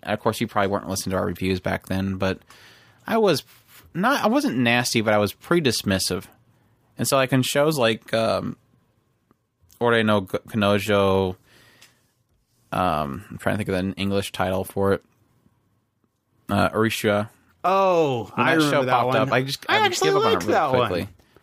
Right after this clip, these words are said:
Speaker 1: It's very dismissive of a lot of those kinds of shows. So, yeah, Severin, Severin Crime Edge, um, Dog and Scissors. I was just kind of, even though the, the Shining girl was great in Dog and Scissors.
Speaker 2: Shining.
Speaker 1: Shining.
Speaker 2: Shining.
Speaker 1: <laughs> I can't believe I remember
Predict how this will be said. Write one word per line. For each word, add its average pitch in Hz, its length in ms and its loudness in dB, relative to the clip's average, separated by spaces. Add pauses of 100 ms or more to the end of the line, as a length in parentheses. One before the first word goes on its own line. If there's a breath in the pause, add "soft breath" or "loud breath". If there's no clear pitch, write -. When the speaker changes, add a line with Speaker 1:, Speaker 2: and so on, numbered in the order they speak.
(1080 soft breath)
Speaker 1:
It's 123 60 -12
very 135 320 2
dismissive 107 400 0
of 95 80 -4
a 95 40 -2
lot 90 180 0
of 92 60 -4
those 92 140 -4
kinds - 260 -4
of - 60 -10
shows. - 340 -4
So, - 200 -4 (420)
yeah, 139 160 0
Severin, 120 420 0
Severin 113 320 -2
Crime 101 380 0
Edge, 101 800 -2 (1160)
um, 73 600 0 (200)
Dog 98 240 0
and 92 140 -2
Scissors. 92 720 0
I 92 120 0
was 95 120 2
just 92 120 -6
kind 92 120 -2
of, 87 160 -4 (320 loud breath)
even 110 140 -2
though 107 120 2
the, 98 220 0
the - 120 -12
Shining 98 400 -4
girl 92 160 -6
was 95 120 -8
great 95 260 -2
in 92 100 -6
Dog 92 160 0
and 92 100 -2
Scissors. 95 320 0
Speaker 2:
Shining. 104 200 -6
Speaker 1:
Shining. 381 680 -2
Speaker 2:
Shining. 285 720 0
Speaker 1:
<laughs> - 640 -4
I 359 40 0
can't 247 300 -4
believe 151 160 2
I - 20 -2
remember 151 240 -4